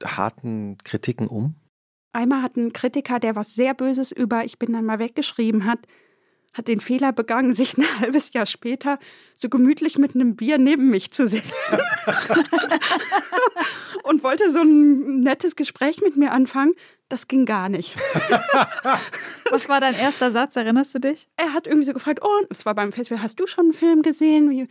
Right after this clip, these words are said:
Speaker 2: hab ich gesagt, „Sag mal, wie kannst du so ein Gespräch mit mir anfangen, nachdem du das geschrieben hast?“ Und konnte ihm, <laughs> konnte ihm auswendig seine Sätze sagen,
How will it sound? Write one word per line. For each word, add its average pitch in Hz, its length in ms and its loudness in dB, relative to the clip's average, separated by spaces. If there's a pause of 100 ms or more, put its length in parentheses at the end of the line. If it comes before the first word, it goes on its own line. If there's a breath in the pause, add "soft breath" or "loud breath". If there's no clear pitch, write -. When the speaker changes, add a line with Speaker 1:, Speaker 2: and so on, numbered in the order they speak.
(340 soft breath)
Speaker 2:
hab 254 80 -4
ich 233 80 -8
gesagt, 254 300 -4
„Sag 240 160 -8
mal, 254 200 -2 (400)
wie - 160 -8
kannst 269 320 -4
du 403 60 2
so 269 100 2
ein 254 80 -2
Gespräch 262 380 -4
mit 392 120 0
mir 294 140 2
anfangen, 262 380 -2 (200)
nachdem 330 320 2
du 339 100 4
das 370 360 -2
geschrieben 381 460 2
hast?“ 262 160 0 (360)
Und 349 100 2
konnte 339 360 2
ihm, 403 1300 -4
<laughs> - 0 -
konnte 381 300 -2
ihm 311 200 4
auswendig 320 720 2
seine 285 260 4
Sätze 285 360 -2
sagen, 220 420 2